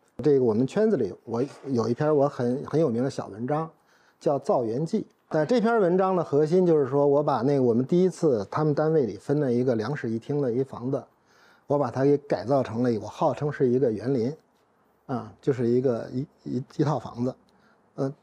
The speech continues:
那么它的什么意思呢？就是说我是坚决不相信，我说是凭什么我要住这个你给我安排的这两室一厅啊，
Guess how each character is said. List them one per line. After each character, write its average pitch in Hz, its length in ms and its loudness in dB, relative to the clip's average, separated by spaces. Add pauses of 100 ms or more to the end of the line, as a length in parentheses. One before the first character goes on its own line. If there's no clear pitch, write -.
那 220 240 -4
么 170 100 2
它 175 160 0
的 180 240 2 (120)
什 - 180 -4
么 147 80 2
意 190 180 4
思 123 140 -4
呢？ 107 120 -6
就 120 140 -2
是 113 60 -6
说 127 160 -2
我 113 240 -4
是 143 160 -2
坚 254 320 0
决 139 160 4
不 143 180 0
相 165 240 -2
信， 165 220 -4 (720)
我 127 100 -4
说 160 80 2
是 - 140 -6
凭 175 260 -2
什 214 80 0
么 220 80 2
我 131 140 0
要 120 120 -2
住 143 220 0
这 139 140 4
个 120 80 2
你 113 220 0
给 - 120 -2
我 147 120 4
安 165 180 -2
排 123 160 -6
的 127 80 -4
这 123 140 2
两 110 220 -6
室 107 200 -12
一 117 80 -12
厅 135 240 -10
啊， 127 120 -14